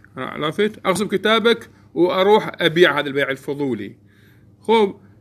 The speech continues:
الآن غصب صار ولكن ما تقطع يدي، يمكن أبيعه وبعدين أعطي المال للمال، بس غصب حصل. الغصب غير ال-، السارق. لا، السارق: "أسرق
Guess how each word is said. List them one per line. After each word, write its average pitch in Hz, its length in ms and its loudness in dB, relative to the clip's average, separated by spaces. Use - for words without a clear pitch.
الآن 185 160 4
غصب 220 440 2
صار 240 440 2
ولكن 165 300 0
ما 240 180 -2
تقطع 160 360 -4
يدي، 135 380 -2
يمكن 165 500 -10
أبيعه 170 360 0
وبعدين 156 300 -2
أعطي 156 220 -8
المال 147 300 -4
للمال، 120 340 -4
بس 139 160 0
غصب 214 280 0
حصل. 131 400 -4
الغصب 160 640 -4
غير 233 340 4
ال-، 262 140 -2
السارق. 147 360 0
لا، 175 120 -2
السارق: 196 640 -4
"أسرق 226 640 -2